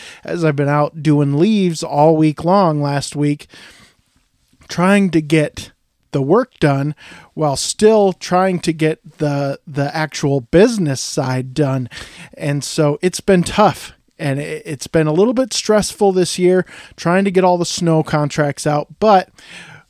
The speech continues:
I got as many out as I have right now, and I've got a few more in the works, which is good. I've only got three really small commercial lots this year, and, uh, only one that needs salt. So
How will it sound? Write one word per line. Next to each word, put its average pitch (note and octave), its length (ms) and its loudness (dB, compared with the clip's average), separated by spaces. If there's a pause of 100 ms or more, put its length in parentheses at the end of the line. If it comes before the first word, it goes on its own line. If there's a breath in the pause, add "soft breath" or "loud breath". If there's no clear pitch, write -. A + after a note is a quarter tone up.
(120)
I C#3 100 -6
got D3 320 2
as D3+ 180 -2
many F#3 560 2
out G#3+ 220 2
as F#3+ 140 2
I F#3+ 140 4
have F3 460 -2
right D#3 240 0
now, D#3+ 380 -2 (600 loud breath)
and D3 560 -2 (120)
I've C3+ 240 -6
got E3 200 2
a C#3+ 60 -4
few F#3+ 260 2
more F#3+ 300 4
in F3+ 140 0
the E3+ 80 2
works, G#3 540 0 (140)
which - 220 -4
is D3 120 -2
good. D3+ 280 0
I've E3+ 280 -6
only A3 200 0
got G3 280 0
three B3 500 0
really G#3+ 320 0
small F3+ 440 2
commercial E3 640 -2
lots D3+ 360 -8
this D#3+ 260 -4
year, D#3+ 260 2 (640 loud breath)
and, D3 460 -2 (140)
uh, D#3 320 -8
only G#3 260 2
one F#3 520 2 (120)
that D3 280 -6
needs D#3+ 320 -2
salt. - 500 0
So D#3 420 0